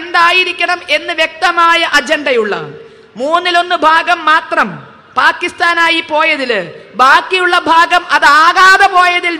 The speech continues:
വിഷമമുള്ള അജണ്ടയുള്ള, വ്യക്തമായ അജണ്ടയുള്ള ചില മാധ്യമങ്ങൾ, തങ്ങൾക്ക് ഇന്നാകുന്നത് ആ വിധത്തിൽ സാധിക്കുമോ എന്ന് നോക്കുന്ന ചില മാധ്യമങ്ങൾ, അവരുടെ വാക്കുകൾ തേടിപ്പോയി മനസ്സിലാക്കാം.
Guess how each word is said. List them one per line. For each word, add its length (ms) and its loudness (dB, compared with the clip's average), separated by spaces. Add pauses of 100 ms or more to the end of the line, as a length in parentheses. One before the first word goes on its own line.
വിഷമമുള്ള 600 0 (120)
അജണ്ടയുള്ള, 600 0 (120)
വ്യക്തമായ 600 0 (200)
അജണ്ടയുള്ള 580 0 (480)
ചില 120 2 (120)
മാധ്യമങ്ങൾ, 600 0 (540)
തങ്ങൾക്ക് 460 -2
ഇന്നാകുന്നത് 600 2 (100)
ആ 20 6 (100)
വിധത്തിൽ 320 -4 (120)
സാധിക്കുമോ 520 2 (220)
എന്ന് 200 -4
നോക്കുന്ന 400 0
ചില 100 -4 (120)
മാധ്യമങ്ങൾ, 560 -4 (560)
അവരുടെ 340 2
വാക്കുകൾ 380 0 (100)
തേടിപ്പോയി 520 -2 (340)
മനസ്സിലാക്കാം. 600 -4